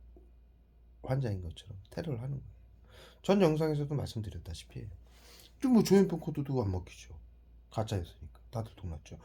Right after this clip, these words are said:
우울증 코드, 맨 하위 코드인데 우울증 코드도 가짜였죠. 절대로 안 놔주려고 이제 알레르기 코드 가지고 붙들고 있는 거예요. 예? 왜? 왜 그러느냐? 예?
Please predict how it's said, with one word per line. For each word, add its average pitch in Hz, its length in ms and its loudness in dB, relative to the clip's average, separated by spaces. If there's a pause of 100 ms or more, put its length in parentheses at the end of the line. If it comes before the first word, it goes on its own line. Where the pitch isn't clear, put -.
(260)
우울증 220 300 2
코드, 180 220 -2
맨 151 340 4
하위 202 280 2
코드인데 143 340 -2
우울증 147 320 -2
코드도 123 460 -6 (240)
가짜였죠. 120 580 -2 (1500)
절대로 240 400 6
안 113 160 6
놔주려고 104 480 -2
이제 87 120 -10
알레르기 113 440 0
코드 - 200 -14
가지고 85 380 -12 (180)
붙들고 98 300 -12
있는 85 160 -10
거예요. - 1300 -16
예? 175 60 -10 (680)
왜? 92 300 -4 (920)
왜 101 140 0
그러느냐? 90 440 0 (560)
예? 123 120 -6